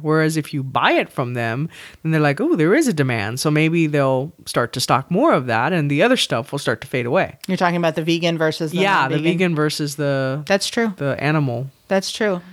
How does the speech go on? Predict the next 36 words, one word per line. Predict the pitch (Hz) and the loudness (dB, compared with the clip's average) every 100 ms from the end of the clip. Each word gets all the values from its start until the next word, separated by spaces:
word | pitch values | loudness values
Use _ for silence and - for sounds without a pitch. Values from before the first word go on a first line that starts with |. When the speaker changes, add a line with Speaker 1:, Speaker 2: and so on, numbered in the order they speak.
| 185 | -6
Speaker 2:
Yeah. | 196 185 190 190 - | 0 2 2 -4 -2
And, | 190 185 185 | 2 2 2
uh, | 180 170 160 - - - | 4 4 2 -2 -8 -2
it's | 165 170 | 0 0
beats | 165 151 214 208 - | -4 0 0 0 -2
sh-, | - - - | 0 0 0
it | 180 - | -4 -2
beats | 202 202 | -2 -2
supporting | - 185 202 196 175 | -4 -2 0 0 0
Walmart. | 170 202 160 160 - - _ 170 | 0 0 -2 -4 -8 -20 _ -2
Speaker 1:
Yeah. | 151 147 139 - - - | 2 4 2 -2 -6 -2
<laughs> | 277 | 0
Yeah. | 165 156 156 156 | 2 2 0 0
Speaker 2:
<laughs> | 277 - 269 - - - - | -2 0 -4 -8 -18 -20 -4
Or | 185 180 170 | 2 4 4
Hobby | 160 208 202 170 | 2 2 4 4
Lobby. | 156 151 160 185 - | 2 2 -2 -6 -10
Speaker 1:
All | 151 | -6
right. | 147 143 - 175 - - | -4 -6 -8 -20 -14 -10
Speaker 2:
But, | 180 190 180 | -2 2 4
uh, | 175 165 - | 4 4 4
anyway, | 254 185 175 | 2 2 2
so | 214 | 2
those | 202 208 254 | 2 2 2
are | 247 | 0
a | |
couple | - 214 208 202 - | 0 0 2 2 2
of | 180 170 170 175 - - - _ _ _ _ - | 4 4 2 -4 -10 -20 -20 _ _ _ _ -2
options | 180 175 190 180 175 | -2 0 -2 -2 -2
for | - 165 156 156 151 156 - | 0 2 2 2 0 -4 -10
if | - - | -10 -6
you're | 165 160 | -2 0
into | 165 - | 0 2
artsy | 160 160 160 | 2 0 -4
craftsy | - 170 - 160 | 0 0 2 2
things. | 175 165 185 220 | 4 4 4 0